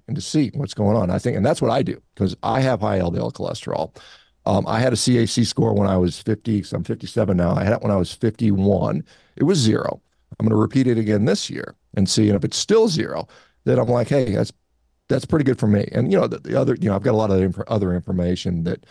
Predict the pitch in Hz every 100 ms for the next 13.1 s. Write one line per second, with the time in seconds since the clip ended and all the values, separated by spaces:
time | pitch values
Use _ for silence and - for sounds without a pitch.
0 | - - 208 117 104 90 - 101 - -
1 | - - - _ - 151 131 180 214 156
2 | - - 135 113 113 - _ _ _ 110
3 | 110 120 110 - _ 107 104 104 101 98
4 | 104 113 135 151 139 - 113 139 139 110
5 | 95 107 - 117 110 101 107 117 95 95
6 | - 101 - - _ - 120 113 107 104
7 | 104 92 101 95 - 101 - 92 87 85
8 | 85 - - - - 104 85 104 82 82
9 | - - 110 - 107 - 101 - 90 87
10 | 85 - _ _ - 107 95 92 85 -
11 | 98 - 208 165 113 - - 101 95 101
12 | - 123 - - 156 - - 147 175 107
13 | -